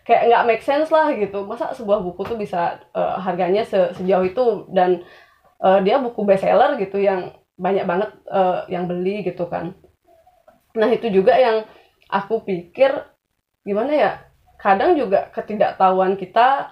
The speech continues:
membuat, ya, kita asal beli gitu. Kayak aku pertama kali beli buku, dan kalau, eh, apa namanya, kalau teman-teman dengerin juga di podcast aku yang tentang pembajakan buku itu, itu pertama kali aku beli buku secara online. Itu masih bayar ongkir,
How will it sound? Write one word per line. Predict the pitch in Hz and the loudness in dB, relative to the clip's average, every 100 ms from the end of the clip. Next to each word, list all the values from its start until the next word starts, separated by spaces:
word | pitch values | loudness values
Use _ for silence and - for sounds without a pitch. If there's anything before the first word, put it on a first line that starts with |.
| _ - | _ -6
membuat, | 196 190 226 - | -2 2 0 0
ya, | 196 180 180 | -4 -2 -2
kita | 185 294 - 190 | -4 -2 -2 -2
asal | 190 | -4
beli | 180 233 269 220 | -2 -2 -4 -4
gitu. | 208 208 | -8 -6
Kayak | 185 185 | -6 -6
aku | 190 | -8
pertama | - - 185 180 | -10 -6 -4 -4
kali | 180 185 | -4 -4
beli | 190 180 | -2 -4
buku, | 175 - 190 | -4 -6 -2
dan | 180 175 - _ _ _ _ - | -2 -2 -12 _ _ _ _ -2
kalau, | 208 208 - - - | 4 4 2 -6 -6
eh, | - 208 190 | 2 4 4
apa | 208 254 | 0 -2
namanya, | 262 269 | -6 -4
kalau | - - | -4 0
teman-teman | 208 202 202 196 196 | 0 0 0 2 2
dengerin | 196 196 190 | 2 2 0
juga | 175 208 - | 2 2 0
di | 190 190 | -2 -2
podcast | 190 175 185 190 190 | -2 -4 -4 -8 -6
aku | 190 | -2
yang | 185 185 | -2 -2
tentang | 170 180 180 185 - - | -4 -4 -2 -2 -6 -6
pembajakan | 196 190 196 180 185 | -2 0 0 0 0
buku | 175 185 | 0 -4
itu, | 175 285 285 - - _ _ _ _ _ - | 0 -2 -4 -20 -20 _ _ _ _ _ 0
itu | 262 262 359 370 | 0 2 -2 0
pertama | 269 262 233 233 | -2 2 0 2
kali | 220 240 311 | 2 2 2
aku | 233 277 | 0 -2
beli | 220 233 208 | -2 0 -2
buku | 208 254 | -4 -8
secara | 254 208 160 | 0 0 2
online. | 180 180 175 170 165 - - | 2 0 -2 -4 -6 -10 -12
Itu | 214 | -4
masih | 226 208 185 | -2 -2 0
bayar | 180 180 - | 2 2 0
ongkir, | 208 254 262 - 262 247 240 | 0 -2 -4 -8 -6 -2 -2